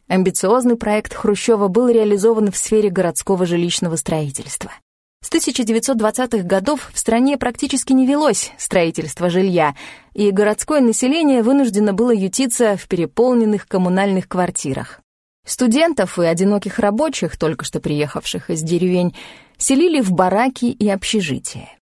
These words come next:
Хрущев развернул масштабную программу панельного строительства, благодаря которой с тысяча девятьсот пятьдесят шестого по тысяча девятьсот шестьдесят пятый годы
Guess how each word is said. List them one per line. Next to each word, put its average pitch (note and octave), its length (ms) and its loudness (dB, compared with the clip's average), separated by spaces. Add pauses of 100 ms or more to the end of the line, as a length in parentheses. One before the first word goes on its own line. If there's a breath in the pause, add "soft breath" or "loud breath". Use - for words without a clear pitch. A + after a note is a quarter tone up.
(460)
Хрущев B3+ 600 0
развернул G3 600 2
масштабную F#3 760 0
программу F#3 540 0
панельного F3+ 580 2
строительства, F#3+ 880 -2 (360 loud breath)
благодаря F3 440 2
которой F#3 480 0
с - 80 -8
тысяча A3+ 340 -4
девятьсот F3 300 -2
пятьдесят F#3 360 -2
шестого G3+ 440 0
по F3 140 -4
тысяча G#3+ 380 -4
девятьсот F3 460 -4
шестьдесят F3 580 -4
пятый F#3+ 320 -2
годы B3 420 0